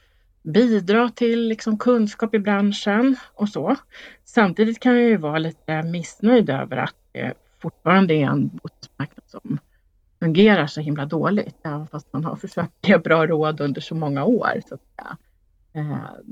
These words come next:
så det kan jag bli lite frustrerad över.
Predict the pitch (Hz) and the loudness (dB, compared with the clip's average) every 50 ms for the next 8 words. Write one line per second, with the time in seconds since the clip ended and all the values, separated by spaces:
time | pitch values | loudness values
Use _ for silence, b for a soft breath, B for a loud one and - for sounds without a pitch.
0 | - - _ _ _ _ _ _ _ _ _ _ _ _ _ _ _ 202 185 220 | -18 -18 _ _ _ _ _ _ _ _ _ _ _ _ _ _ _ 0 4 4
1 | 240 226 - 233 214 202 190 170 - - 143 131 123 - - - 95 104 - - | 4 4 4 4 6 6 4 4 2 0 0 0 0 -2 -4 -4 -4 -4 -4 -6
2 | 214 - - - 170 165 156 - - _ _ 185 214 262 302 302 277 254 220 160 | -8 -10 -14 -6 -4 -4 -4 -4 -12 _ _ 4 4 6 6 6 4 4 2 0
3 | 127 - - - - - - - - - - - 156 | -4 -6 -10 -12 -12 -12 -14 -12 -10 -10 -8 -8 -10